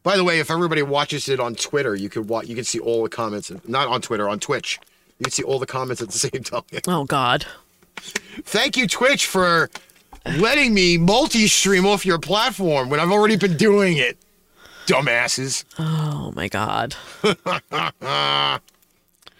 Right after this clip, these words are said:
Speaker 1: Sharon's on! Oh,
Speaker 2: What's
Speaker 1: you know what? I
Speaker 2: up?
Speaker 1: forgot to do that.
Speaker 2: What?
Speaker 1: I forgot to share it on my other,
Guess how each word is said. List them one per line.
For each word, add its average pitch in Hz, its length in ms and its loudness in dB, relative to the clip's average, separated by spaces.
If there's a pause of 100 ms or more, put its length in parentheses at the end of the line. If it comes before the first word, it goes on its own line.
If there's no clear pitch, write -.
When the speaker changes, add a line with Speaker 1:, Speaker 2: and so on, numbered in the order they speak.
(100)
Speaker 1:
Sharon's 349 760 4
on! 302 400 6
Oh, 190 60 2
Speaker 2:
What's 311 140 4
Speaker 1:
you - 60 4
know 185 80 2
what? 208 120 4
I 339 140 6
Speaker 2:
up? 494 60 6 (260)
Speaker 1:
forgot 185 80 -2
to 208 60 -2
do 262 160 2
that. 117 220 -2 (640)
Speaker 2:
What? 254 320 2
Speaker 1:
I 143 60 -2
forgot 185 320 -2
to 208 80 0
share 196 320 2
it 185 80 2
on 180 80 0
my 180 140 2
other, 170 340 2